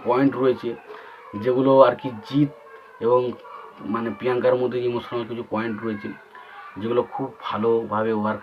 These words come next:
করে। এবং তার পাশাপাশি এটা বলতে চাই যে ছবির গল্পটাকে খুব মিষ্টিভাবে দেখানো হয়েছে।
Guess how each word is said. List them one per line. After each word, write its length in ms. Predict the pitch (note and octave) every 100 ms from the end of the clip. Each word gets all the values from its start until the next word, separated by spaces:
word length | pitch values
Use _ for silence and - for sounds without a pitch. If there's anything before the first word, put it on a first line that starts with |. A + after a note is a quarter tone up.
| -
করে। 220 | G#2+ G#2 - - - - - A#2
এবং 220 | C3+ D3+
তার 200 | C#3 C3
পাশাপাশি 420 | B2 A#2 B2 B2+
এটা 140 | B2+ A2+
বলতে 320 | A2 G#2+ G#2+
চাই 140 | - D3+ - - - -
যে 140 | G2+ A2+ -
ছবির 220 | A2+ C#3 -
গল্পটাকে 520 | A2 A2 B2 C3 C#3+
খুব 200 | C3+ D3+
মিষ্টিভাবে 580 | C3+ A2 - - B2 B2
দেখানো 320 | A2 G2+ A#2
হয়েছে। 240 | A#2 G#2+